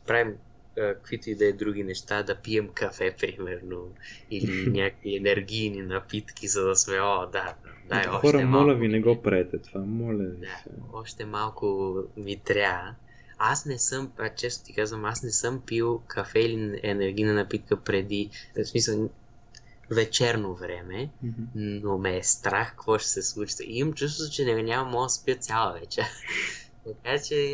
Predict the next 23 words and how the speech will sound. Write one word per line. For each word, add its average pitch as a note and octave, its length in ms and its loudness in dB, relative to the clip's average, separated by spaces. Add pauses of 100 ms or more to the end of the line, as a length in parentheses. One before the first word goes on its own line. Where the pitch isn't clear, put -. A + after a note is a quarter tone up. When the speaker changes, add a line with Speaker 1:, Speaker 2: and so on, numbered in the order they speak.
(160)
Speaker 1:
а, A2+ 340 -6 (160)
да, G2+ 280 0
това, A2 160 -6
това - 200 -2
хич - 340 -4
не F#2 80 -6
е F2+ 120 -10
добре. F2 400 -2 (120)
Вместо D3+ 400 0
това D3+ 180 0
нещо A#2+ 320 -2
да G2 160 2
правите, G2 520 -2 (560)
може, B2 720 2 (380)
м, A2 180 -8 (200)
когато A#2 500 2
е B2+ 40 4
някъде A#2+ 420 2
по-рано A2 640 2 (600)
в G#2 220 4 (480)
деня, G#2 460 4
примерно G2 340 0
към F2 260 -8